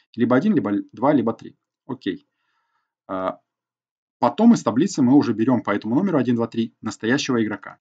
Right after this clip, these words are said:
И вот у нас ссылка, не номер, а прям ссылка на игрока. Я потом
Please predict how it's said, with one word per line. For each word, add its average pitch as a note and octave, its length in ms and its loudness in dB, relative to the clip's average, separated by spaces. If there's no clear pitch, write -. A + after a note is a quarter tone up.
И A#2+ 60 -2
вот A#2 180 0
у A#2 40 0
нас A2 180 -4
ссылка, G#3 540 -4
не G#2+ 140 -4
номер, C#3+ 480 0
а - 100 -20
прям G2+ 160 -6
ссылка G2+ 340 -10
на G2+ 120 -6
игрока. G2 360 -10
Я C3 140 0
потом D3 400 -2